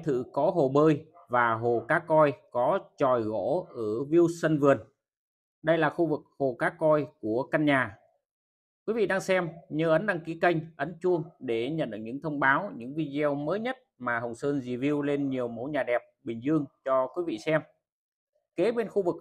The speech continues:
hồ cá coi này có một nhà gỗ bằng gỗ, gõ mật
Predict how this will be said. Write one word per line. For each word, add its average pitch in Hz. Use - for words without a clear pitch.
hồ 143
cá 175
coi 170
này 143
có 135
một 185
nhà 131
gỗ 120
bằng 120
gỗ, 113
gõ 117
mật 151